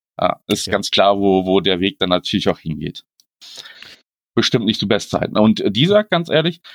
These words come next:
Speaker 1: "Ich habe Probleme eigentlich, etwas in der Hand zu halten. Aber irgendetwas
Speaker 2: Mhm.
Speaker 1: passiert." Die hat auch, ähm, Schwierigkeiten mit den Händen.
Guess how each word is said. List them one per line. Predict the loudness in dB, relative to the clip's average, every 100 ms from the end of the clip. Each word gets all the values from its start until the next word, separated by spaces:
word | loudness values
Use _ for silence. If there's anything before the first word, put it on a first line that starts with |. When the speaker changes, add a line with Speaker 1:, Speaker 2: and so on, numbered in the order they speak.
| -18 -8
Speaker 1:
"Ich | -2
habe | 2 2 2 -2 -4
Probleme | -2 0 2 4 4 2
eigentlich, | 2 0 0 -2 0 0 -2 -10 _ _ _ -6
etwas | -2 -2 0
in | 0
der | 2
Hand | 2 0
zu | -4 -2
halten. | 0 0 -2 -14 -10 -4
Aber | 0 0 4
irgendetwas | 4 2 -2 -2 -2 -2 -4
Speaker 2:
Mhm. | -4
Speaker 1:
passiert." | -4 -4 -4 0 0 0 -6 _ _ _ _ _ _ _ _ _ _ _ -2
Die | 0
hat | 0 0
auch, | 0 -2 -4
ähm, | -2 -2 -4 -6 -6 -4
Schwierigkeiten | 0 2 2 0 0 0 0
mit | 0
den | 0
Händen. | 2 2 2 0 -2